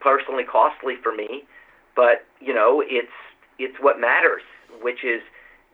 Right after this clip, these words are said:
basically, it's, it's rare that, you know, you can actually get the outcome you want by speaking truth. Often you have to be biased or kind of spin things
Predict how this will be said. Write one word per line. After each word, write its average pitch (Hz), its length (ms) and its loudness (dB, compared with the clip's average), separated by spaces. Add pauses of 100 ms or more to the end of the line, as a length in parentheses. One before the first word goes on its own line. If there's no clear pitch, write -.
(120)
basically, 135 760 -4
it's, 131 200 -6
it's 143 160 -8
rare 180 640 4 (540)
that, 147 340 4
you 131 120 -8
know, 120 320 2 (280)
you - 180 -10
can 165 160 0
actually 147 600 0 (1000)
get 190 260 2
the 165 120 0
outcome 165 340 0
you 127 120 -10
want 147 400 0 (480)
by 147 220 4 (120)
speaking 151 320 -12
truth. - 340 -6
Often 147 300 0
you 143 60 0
have 135 140 0
to 131 100 -10
be 143 140 -12
biased 151 640 2
or 117 320 0 (300)
kind 139 200 0
of 120 60 -4 (400)
spin 185 400 -2
things 107 300 -4